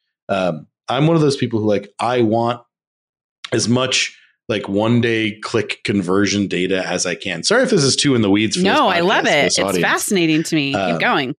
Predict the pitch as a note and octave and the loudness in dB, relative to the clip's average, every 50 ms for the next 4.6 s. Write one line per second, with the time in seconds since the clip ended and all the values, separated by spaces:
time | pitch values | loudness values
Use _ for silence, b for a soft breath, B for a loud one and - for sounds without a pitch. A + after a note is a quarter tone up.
0 | _ _ - F#2+ B2 C3+ A2 - - D3+ C#3+ A2 - - - C#3 A#2+ B2 B2 - | _ _ -4 -2 0 0 0 0 0 0 -2 -2 -2 0 0 2 2 2 0 -2
1 | - G#2+ C3 D#3+ E3 C3+ A#2+ A#2+ B2+ A#2+ A#2+ C#3 C#3+ C3 B2 C3 A#2 - - - | -2 -2 0 2 2 4 4 2 2 0 0 0 0 2 2 0 -2 -2 -4 -4
2 | G#2 A2 A#2 A2+ - - C#3 A#2 G#2+ G2+ G2+ G2+ G#2+ G2 G2+ G2+ G2 F#2 - - | -2 -2 0 0 0 0 0 0 0 0 -2 -2 -2 -2 -2 -4 -4 -6 -8 -14
3 | _ _ _ - - G#2+ G2 G2+ G#2 G#2 G#2 G#2 G#2+ G#2 - F#2+ F2+ - - G2+ | _ _ _ -4 0 0 2 2 2 0 0 0 -2 -2 -4 -6 -6 -2 -2 0
4 | G2 G#2+ A#2 A2+ - - F#2+ F2+ F#2 F#2 F#2 | 0 2 0 -2 -2 -4 -6 -6 -6 -6 -8